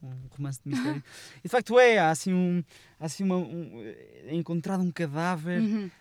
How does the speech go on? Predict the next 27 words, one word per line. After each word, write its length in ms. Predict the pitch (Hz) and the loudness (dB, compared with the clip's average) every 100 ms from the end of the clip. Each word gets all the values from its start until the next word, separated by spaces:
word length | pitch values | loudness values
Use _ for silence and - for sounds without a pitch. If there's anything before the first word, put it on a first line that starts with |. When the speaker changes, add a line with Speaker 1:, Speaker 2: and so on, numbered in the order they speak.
| _ - | _ -6
Speaker 1:
ahm, 600 | 170 170 170 165 165 - | -2 -2 0 0 -2 -6
e 140 | 175 180 | -4 -2
é 40 | |
esta 180 | 180 170 | 0 -2
personagem 460 | - - 190 185 175 | -6 -2 0 0 0
que 60 | |
lá 60 | 196 | 2
está, 80 | 214 | 0
que 60 | 202 | 0
também 280 | 202 196 - | -2 -2 -4
não 120 | 170 | -4
é 40 | 196 | -4
que 60 | |
fica 140 | 202 196 | -4 -2
com 60 | 214 | -2
uma 100 | 196 | 0
panca, 260 | 220 208 | 0 0
mas 140 | 196 - | -4 -6
que 420 | - 190 185 175 | -8 -4 -4 -4
tem 160 | 196 180 | -6 -8
que... 80 | - | -6
tem 180 | 180 165 | -8 -8
que, 540 | - 165 165 160 156 - - - _ _ 156 | -10 -10 -8 -8 -10 -14 -20 -20 _ _ -10
ah, 240 | 151 147 147 | -8 -8 -8
e 100 | 160 | -10
é 40 | |
extraordinário 800 | 147 202 196 190 185 185 190 | -6 -4 -2 -2 0 0 -2